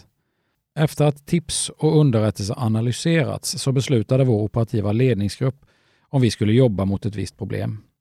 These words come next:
Oftast jobbade vi mot grova narkotikabrott, vi spanade i vissa grova våldsbrott, men då och då även mot vardagsbrott. Vi jobbade oftast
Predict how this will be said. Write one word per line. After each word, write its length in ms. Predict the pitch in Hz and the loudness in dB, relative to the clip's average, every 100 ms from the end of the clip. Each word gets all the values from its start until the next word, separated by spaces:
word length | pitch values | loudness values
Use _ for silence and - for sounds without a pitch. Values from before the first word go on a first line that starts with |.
| _ _ _ _ - | _ _ _ _ -2
Oftast 480 | 156 - 123 - | -2 -2 -4 0
jobbade 280 | 151 123 123 | 0 2 2
vi 80 | 120 | 2
mot 200 | 117 - | 0 -2
grova 300 | 127 117 107 | -2 0 0
narkotikabrott, 880 | 107 - 113 - 101 95 117 135 - | 0 0 -2 -4 -4 -4 -4 -6 -6
vi 100 | 117 | -6
spanade 500 | - 135 127 110 110 | 0 2 4 2 0
i 20 | |
vissa 500 | 110 127 - 107 113 | 0 -2 -2 -2 -2
grova 280 | 113 127 110 | 0 0 0
våldsbrott, 580 | 117 123 - - 131 - | 0 -2 -4 -6 -4 -2
men 120 | 160 | 2
då 160 | 151 147 | 4 4
och 60 | |
då 180 | 135 123 | 4 4
även 380 | 131 104 104 95 _ _ | 2 2 -2 -4 _ _
mot 200 | 110 104 | -8 -2
vardagsbrott. 760 | 117 113 107 - - - - - _ _ _ _ _ _ _ _ _ | 0 0 -2 -6 -10 -10 -14 -20 _ _ _ _ _ _ _ _ _
Vi 100 | - | 4
jobbade 380 | 151 156 117 123 - - | 6 6 4 2 -2 -4
oftast 640 | 147 - - 104 - | -4 -4 -6 -4 -4